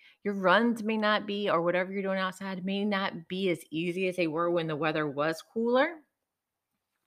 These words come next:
And just remember to be a li-, more patient with yourself, to, you know, your body is acclimating. And before long, you'll be ki-, crushing it just like you have been with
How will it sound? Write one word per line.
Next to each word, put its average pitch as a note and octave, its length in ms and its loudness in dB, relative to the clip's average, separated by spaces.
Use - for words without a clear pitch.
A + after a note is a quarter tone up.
And F#3 580 4
just A#3+ 400 -2
remember B3+ 520 8
to F4 100 2
be C#4 160 2
a B3 60 6
li-, A#3+ 160 0
more G3+ 260 2
patient F#3 640 -4
with F#3 180 -6
yourself, E3 760 -2
to, E3+ 480 0
you F#3 160 -2
know, D#3 120 0
your E3 240 0
body D#3+ 420 2
is E3 160 -2
acclimating. D#3 1080 -4
And E3+ 600 0
before G#3 440 4
long, E3+ 400 6
you'll E3 120 4
be E3 140 -4
ki-, - 260 -10
crushing G3 420 0
it E3 140 2
just E3 260 -6
like D#3+ 260 4
you F3 220 -4
have C#3 360 -4
been C3+ 400 -2
with D3 140 -12